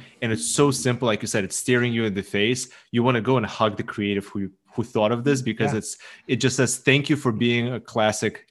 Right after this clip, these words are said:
Speaker 1: advertising person." Like, this is a brilliant campaign. Everyone immediately knows what this is about.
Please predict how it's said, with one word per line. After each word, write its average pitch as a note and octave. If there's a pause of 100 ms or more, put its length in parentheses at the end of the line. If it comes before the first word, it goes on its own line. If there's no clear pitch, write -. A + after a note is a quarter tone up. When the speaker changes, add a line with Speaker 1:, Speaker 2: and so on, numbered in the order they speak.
Speaker 1:
advertising G2+
person." G2
Like, G2
this A#2+ (320)
is G#2+
a G#2
brilliant G#2+
campaign. A2
Everyone B2+
immediately A#2
knows G2+
what G2+
this G2+
is F#2+
about. G2+